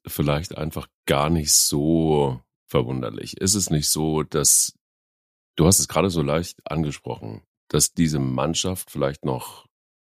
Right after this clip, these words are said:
gar keine Mannschaft ist? Also insofern, als dass Seoane, es gab ja Gründe, warum Seoane gegangen ist. Augenscheinlich hatte sie ja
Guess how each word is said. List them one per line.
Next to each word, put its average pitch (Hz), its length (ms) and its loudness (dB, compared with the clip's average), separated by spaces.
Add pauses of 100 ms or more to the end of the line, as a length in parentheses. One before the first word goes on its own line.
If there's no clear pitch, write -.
(120)
gar 73 180 0
keine 65 200 -2
Mannschaft 62 400 -8
ist? - 300 -6
Also 67 280 -2
insofern, 69 360 -4
als 64 140 -6
dass - 280 0 (480)
Seoane, 80 680 4 (380)
es - 140 -10
gab 101 120 2
ja 101 80 2
Gründe, 85 240 2
warum 71 200 -4
Seoane 64 360 -6
gegangen 58 380 -12
ist. - 220 -10
Augenscheinlich 78 520 0
hatte 65 140 -8
sie 73 160 -4
ja 69 280 -2